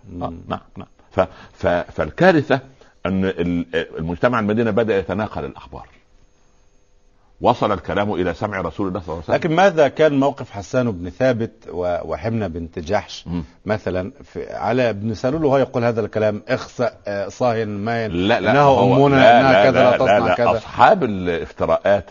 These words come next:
Speaker 2: دائما يدبجوا الكلام ويضعوا له المعايير، وتجد هذه ثغرة عند، عند الإنسان، لأن فيه، فيه ثغرات يدخل منها الشيطان.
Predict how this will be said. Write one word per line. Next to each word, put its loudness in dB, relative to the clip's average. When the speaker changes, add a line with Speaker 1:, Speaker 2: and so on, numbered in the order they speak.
Speaker 2:
دائما 0
يدبجوا -2
الكلام -2
ويضعوا 2
له 6
المعايير، 2
وتجد 4
هذه 4
ثغرة 4
عند، 0
عند -2
الإنسان، 0
لأن -2
فيه، 2
فيه 0
ثغرات 6
يدخل 2
منها -2
الشيطان. -2